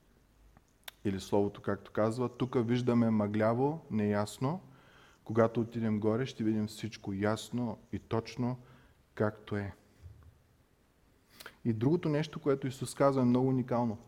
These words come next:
"Това, което започвам, аз няма да го оставя недовършено." Искам да ви питам, вие почвали ли сте неща, които сте ги зарязвали на половината?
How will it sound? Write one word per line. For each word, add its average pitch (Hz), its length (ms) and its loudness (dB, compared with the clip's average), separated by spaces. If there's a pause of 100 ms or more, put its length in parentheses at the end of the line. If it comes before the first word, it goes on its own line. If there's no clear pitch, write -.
(140)
"Това, 127 460 8
което 190 600 6
започвам, 165 840 4 (100)
аз 147 340 6
няма 135 380 6
да 151 100 6
го 123 100 4
оставя 143 340 6
недовършено." 127 600 4 (480)
Искам 170 280 8
да 165 80 8
ви 143 80 8
питам, 139 360 6
вие 165 240 6
почвали 185 380 10
ли 170 100 8
сте - 180 0
неща, 139 320 4
които 156 200 6
сте 143 120 -2
ги 127 80 4
зарязвали 123 540 6
на 123 120 4
половината? 104 480 0